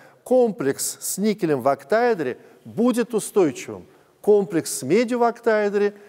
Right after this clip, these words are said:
нет. Этот изомер, второй изомер, намного более устойчивый, чем первый.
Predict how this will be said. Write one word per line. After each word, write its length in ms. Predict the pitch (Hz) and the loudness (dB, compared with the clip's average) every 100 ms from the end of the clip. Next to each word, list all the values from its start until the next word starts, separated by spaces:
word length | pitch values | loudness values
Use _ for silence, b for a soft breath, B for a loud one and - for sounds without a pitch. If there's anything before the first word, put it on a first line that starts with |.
| B B - | B B -12
нет. 400 | 127 151 127 - - B B B B | -6 -2 -2 -4 -16 B B B B
Этот 400 | 196 220 214 214 | 2 4 2 2
изомер, 560 | 147 160 156 233 294 254 - | 2 2 2 2 0 -4 -18
второй 380 | - 220 220 220 | -2 2 2 2
изомер, 440 | 185 214 214 202 | 2 2 2 0
намного 440 | 160 170 185 180 | 0 -2 -2 -4
более 300 | 147 170 160 | 0 0 0
устойчивый, 540 | 143 - 196 214 - 139 | -2 0 0 0 -4 -8
чем 260 | - 160 | -6 -8
первый. 440 | 151 131 107 101 | -6 -6 -6 -8